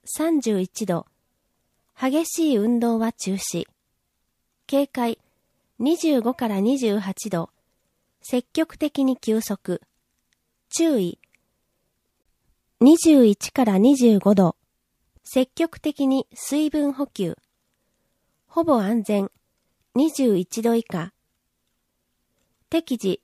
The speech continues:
水分補給。問い合わせ、県健康推進課。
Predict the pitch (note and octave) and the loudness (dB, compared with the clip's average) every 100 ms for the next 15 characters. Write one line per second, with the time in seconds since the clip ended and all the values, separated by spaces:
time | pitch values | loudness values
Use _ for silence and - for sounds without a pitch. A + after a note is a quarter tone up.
0 | - - C4 C#4 C#4 C4+ B3+ B3+ - F3 | -14 -8 -2 -2 0 0 0 -6 -6 -6
1 | - _ _ _ _ _ _ _ _ _ | -6 _ _ _ _ _ _ _ _ _
2 | _ _ _ _ - - _ _ _ _ | _ _ _ _ -20 -20 _ _ _ _
3 | _ - C4+ D4+ D4+ C#4+ C#4 B3 A#3+ - | _ 0 2 4 2 0 -2 -2 -2 -6
4 | _ _ _ _ - E4+ C#4 - - C4 | _ _ _ _ -2 2 2 0 -4 0
5 | D4 C#4+ C#4 C#4 - C4 - A#3+ A#3 - | 0 2 0 2 2 0 0 -2 -2 -2
6 | G#3 | -6